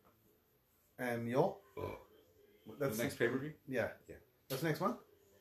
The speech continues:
Speaker 2: The seventh.
Speaker 1: Man, it's gonna be badass.
Speaker 2: Yeah.
Speaker 1: Who do you, uh,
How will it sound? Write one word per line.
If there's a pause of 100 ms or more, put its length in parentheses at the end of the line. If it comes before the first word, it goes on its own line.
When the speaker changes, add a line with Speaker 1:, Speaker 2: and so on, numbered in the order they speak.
(240)
Speaker 2:
The
seventh. (920)
Speaker 1:
Man,
it's
gonna
be
badass. (500)
Speaker 2:
Yeah. (640)
Speaker 1:
Who
do
you,
uh,